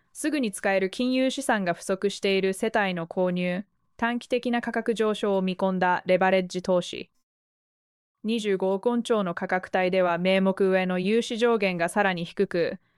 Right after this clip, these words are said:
現金資産の重要性が高まる。ただし、この価格帯のすべての取引が低迷すると断定することはできない。現金比率の高い富裕層の需要、贈与相続資金、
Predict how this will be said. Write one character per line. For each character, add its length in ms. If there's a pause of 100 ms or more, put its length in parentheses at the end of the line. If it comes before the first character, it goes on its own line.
(160)
現 240
金 220
資 140
産 220
の 80
重 200
要 140
性 220
が 100
高 220
ま 120
る。 220 (340)
た 80
だ 100
し、 160
こ 140
の 100
価 140
格 260
帯 120
の 80
す 160
べ 100
て 80
の 140
取 320
引 80
が 100
低 220
迷 180
す 140
る 100
と 140
断 260
定 220
す 120
る 120
こ 140
と 100
は 120
で 140
き 140
な 160
い。 100 (300)
現 240
金 200
比 140
率 220
の 100
高 300
い 80
富 120
裕 200
層 200
の 120
需 180
要、 400 (200)
贈 260
与 180
相 180
続 200
資 160
金、 280